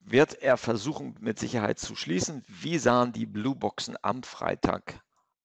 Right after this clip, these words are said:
Wenig los, aber dann sehen wir, in der Vormittagssession waren's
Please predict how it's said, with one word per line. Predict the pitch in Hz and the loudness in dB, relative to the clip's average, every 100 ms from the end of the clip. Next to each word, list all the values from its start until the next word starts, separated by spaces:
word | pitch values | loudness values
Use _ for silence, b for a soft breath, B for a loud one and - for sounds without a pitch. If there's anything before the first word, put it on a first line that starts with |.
| _ _ - 80 110 104 - - | _ _ -4 -2 -2 -8 -14 -18
Wenig | - - 104 117 | -12 -6 -6 -6
los, | 110 107 104 - | -6 -6 -6 -10
aber | - - - | -10 -10 -4
dann | 80 - | -4 -4
sehen | - 80 82 | -8 -10 -6
wir, | 80 78 - b b b b b b _ _ _ _ _ _ | -4 -4 -8 b b b b b b _ _ _ _ _ _
in | 101 | -4
der | 101 | -4
Vormittagssession | - 113 110 101 - 110 104 107 | -2 -4 -2 -4 -2 -4 -4 -4
waren's | 104 98 104 101 | -2 -2 -4 -14